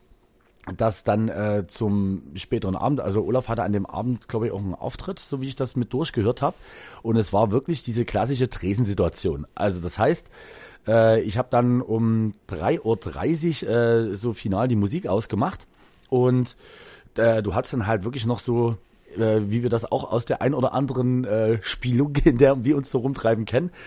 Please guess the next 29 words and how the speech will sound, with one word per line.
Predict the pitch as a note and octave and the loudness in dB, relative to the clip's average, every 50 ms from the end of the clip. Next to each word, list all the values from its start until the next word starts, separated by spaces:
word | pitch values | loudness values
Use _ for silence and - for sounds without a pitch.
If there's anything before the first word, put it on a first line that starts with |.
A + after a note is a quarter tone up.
| - - - - | -20 -20 -8 -2
Du | A#2 G2+ | 2 4
hast | A#2+ C#3 - - | 4 4 4 4
dann | C3 A#2 | 2 2
noch | B2 B2 | 2 2
so | - - B2 | 2 2 2
einen | A#2+ A#2+ A#2+ A2+ G2 - - _ _ | 4 4 2 2 0 -4 -10 _ _
harten | - - - E3+ - D3 C3 - | -8 -2 -2 0 2 2 -2 -2
Kern | - F#2 F#2+ B2+ D3 | -2 -4 -2 -2 -2
von | - - A#2+ A#2 A2 | -2 -2 -2 -2 0
zehn | - - B2 B2+ C3 | 0 0 0 0 0
bis | B2 - | -2 -4
elf | - - G2 G2+ G2 F#2 - | -4 -2 -2 -2 -2 -2 -2
Leuten, | F2+ F2 A2+ - - D#3+ | 0 0 0 0 0 -2
die | C3+ A2 F#2 | -2 -2 -2
dort | A2+ - - | -4 -6 -6
zusammen | - - E2+ F2+ G#2 D3+ F3+ - - - | -10 -6 -6 -4 -4 -4 -4 -6 -8 -10
saßen, | E2+ F2+ D#2 D#2 A2+ C3 - F#3+ A3+ - - - - - - - - - | -8 -6 -4 -4 -4 -4 -4 -6 -8 -8 -14 -20 -20 -20 -20 -20 -14 -10
standen, | - - C3 C#3 E3+ G3+ A3+ E3+ E3+ E3 D#3+ D#3 - - | -4 0 0 2 0 0 0 0 0 0 0 -4 -2 0
irgendwie | C3+ C#3+ C3 B2 A#2+ B2+ | 0 0 2 0 -2 -2
ihr | F2 F#2+ | -2 0
Hefe | D#2+ G2 D3 - - | 0 0 -2 -2 -4
getrunken | A2 G#2 - - G#2+ A#2+ - G#2 G2 | -6 -6 -4 -4 -6 -6 -6 -6 -6
haben. | F2 G2+ C#3+ F#3 - - - - _ _ _ _ _ | -4 -4 -4 -6 -8 -12 -18 -20 _ _ _ _ _
Und | - B2 B2+ B2 A#2+ | -2 0 0 2 2
da | A#2 A2+ B2+ | 2 0 0
stand | - - B2+ A2+ - | 0 -2 -4 -4 -2
Olaf | - A#2+ C3+ C3+ - - | -2 0 0 0 0 -2
mit | A#2+ G2 | -2 -2
dabei, | F2 - D2+ F#2 C#3 F#3 | -2 -2 0 -2 -2 -2